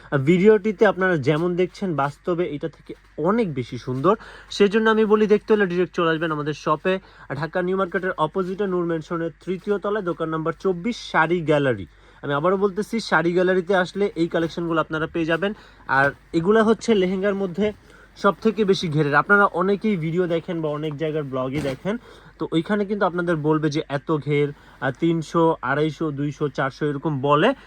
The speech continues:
ওইগুলা just কাউন্টিং, বলার সুবিধার্থে বলে, বলার জন্য বলে। আর আমাদের এগুলো হচ্ছে ম্যাক্সিমাম ঘেরের হবে। আপনাদের যদি কারো মানে এক্সাক্ট মেজারমেন্টটা দরকার পড়ে আমাদের বললে আমরা আপনাদেরকে লাইভ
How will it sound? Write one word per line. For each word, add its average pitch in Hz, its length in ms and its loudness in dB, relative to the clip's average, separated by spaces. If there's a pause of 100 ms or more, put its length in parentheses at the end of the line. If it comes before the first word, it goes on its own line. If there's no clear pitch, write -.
(120)
ওইগুলা 156 260 0
just 175 420 -4
কাউন্টিং, 160 520 0
বলার 151 280 2
সুবিধার্থে 151 560 -4
বলে, 131 240 -4
বলার 170 320 -2
জন্য 131 220 -6
বলে। 127 320 -2 (320)
আর 117 160 -6
আমাদের 196 360 2
এগুলো 220 260 4
হচ্ছে 220 200 -2
ম্যাক্সিমাম 165 680 -2
ঘেরের 151 220 0
হবে। 160 220 -2
আপনাদের 139 420 -4
যদি 139 300 -8
কারো 139 360 -2 (440)
মানে 127 160 -6 (100)
এক্সাক্ট 151 560 -4
মেজারমেন্টটা 160 560 -4
দরকার 139 340 -4
পড়ে 196 200 -4
আমাদের 143 300 -4
বললে 147 280 -6
আমরা 135 180 -4
আপনাদেরকে 135 500 -6 (360)
লাইভ 135 420 2